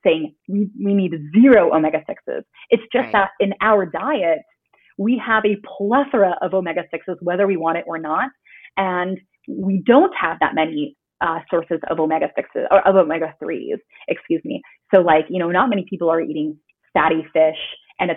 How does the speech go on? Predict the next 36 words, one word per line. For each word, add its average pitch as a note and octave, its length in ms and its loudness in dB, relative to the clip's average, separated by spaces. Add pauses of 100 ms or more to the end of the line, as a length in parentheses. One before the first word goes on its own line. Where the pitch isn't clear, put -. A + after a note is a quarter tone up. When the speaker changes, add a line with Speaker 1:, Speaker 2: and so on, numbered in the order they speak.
(140)
Speaker 1:
ton F3 120 -6
of D#3 120 -8
walnuts. D#3+ 500 -2 (400)
And G3+ 100 -2
so G#3+ 80 2
we G#3 80 2
kind A#3+ 220 0
of A#3 80 0
just G#3+ 140 -2
have F#3+ 240 -4
to F3 220 4 (140)
Speaker 2:
<laughs> - 160 -20
Speaker 1:
support D4 720 2 (260)
those F#3+ 240 2 (160)
foods G3+ 360 -2 (240)
to A3 220 -4
increase D4 500 0
and G3+ 100 -6
try A3 160 -2
to G#3+ 100 2
get G#3+ 160 4
a F#3+ 40 6
better G3+ 360 2
ratio E3+ 800 0 (320)
of F#3+ 200 4
the F3 80 -4 (100)
sixes - 300 -10 (100)
and - 120 -8
the F3+ 60 -12 (120)
threes. - 300 -14 (1500)
Speaker 2:
Right, B2+ 340 -14
right. B2 340 -14
Yeah. B2+ 280 -16 (220)
That's, - 360 -20
um, B2 380 -18 (1040)
uh, A2 140 -18